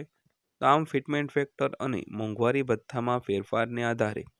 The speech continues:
તમે તમારા પગારમાં થનારા સંભવિત વધારાનો અંદાજ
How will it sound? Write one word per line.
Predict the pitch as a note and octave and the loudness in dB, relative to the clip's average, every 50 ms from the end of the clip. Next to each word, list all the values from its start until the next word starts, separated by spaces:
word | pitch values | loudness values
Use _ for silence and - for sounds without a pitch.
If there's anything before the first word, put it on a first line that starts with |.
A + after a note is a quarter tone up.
| - _ _ _ _ _ _ _ _ - | -20 _ _ _ _ _ _ _ _ -2
તમે | - C3 D3 E3 D#3+ | 0 2 2 2 2
તમારા | D#3 C#3+ C#3+ C#3+ C#3+ C#3+ C#3+ | 2 4 4 6 8 8 6
પગારમાં | C#3+ - B2 A2+ A#2 A#2 A#2+ B2 B2 B2 B2+ | 6 4 2 4 6 6 6 6 4 2 2
થનારા | - B2+ A2 A2 A2 A2 A2+ A2 A2+ A2 | 0 0 0 2 2 4 4 4 4 2
સંભવિત | - - G#2+ G#2 G#2 G#2 G#2+ A2 B2+ C#3 C3+ - | 0 -2 -4 -2 2 4 4 4 4 2 0 0
વધારાનો | A#2 A2+ G#2 A2 G#2 G#2+ G#2+ A2+ A#2 A#2 A2 G2+ | 0 2 4 4 4 4 4 2 0 -2 -2 -2
અંદાજ | G2 F#2 F#2 F#2 G2 A#2+ C#3 | -4 -4 -4 -2 0 -2 -2